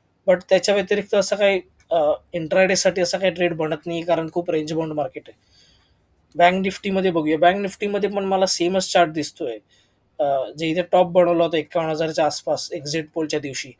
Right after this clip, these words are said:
तिथून एक डाऊनसाइड देऊन, अ, तिथून एक रिकव्हरी आलेली आहे आणि गेले दोन दिवस हे एका रेंज बाउंडमध्ये आहे. तर इथे तुम्ही पाहाल तर हे ट्वेंटी वन डीएमएच्या खाली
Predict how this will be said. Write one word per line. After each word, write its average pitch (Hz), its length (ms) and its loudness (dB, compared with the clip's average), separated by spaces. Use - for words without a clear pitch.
तिथून 185 300 -4
एक 185 160 2
डाऊनसाइड 165 540 4
देऊन, 160 360 0
अ, 151 280 0
तिथून 170 220 -4
एक 175 120 0
रिकव्हरी 170 320 2
आलेली 156 260 2
आहे 214 80 2
आणि 226 180 -2
गेले 175 360 0
दोन 185 240 2
दिवस 180 220 0
हे 185 80 2
एका 175 200 2
रेंज 160 220 -2
बाउंडमध्ये 151 440 -4
आहे. 113 160 -12
तर 196 60 -2
इथे 190 400 0
तुम्ही 196 240 -4
पाहाल 180 380 4
तर 196 120 6
हे 185 120 2
ट्वेंटी 170 480 -4
वन 190 200 -2
डीएमएच्या 180 440 -2
खाली 175 320 0